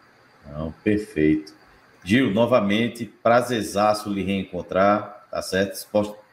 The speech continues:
as portas do podcast aqui estão abertas pra quando você quiser voltar pra falar de algum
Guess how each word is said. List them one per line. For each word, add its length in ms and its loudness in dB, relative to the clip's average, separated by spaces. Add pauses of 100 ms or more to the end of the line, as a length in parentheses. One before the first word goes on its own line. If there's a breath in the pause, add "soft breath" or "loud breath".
(200 soft breath)
as 100 -20
portas 340 -2
do 120 -6
podcast 520 -2
aqui 100 -10
estão 200 -2
abertas 380 0
pra 120 -8
quando 160 -4
você 120 -4
quiser 240 -2
voltar 300 -2
pra 140 -4
falar 260 0
de 80 -2
algum 320 -4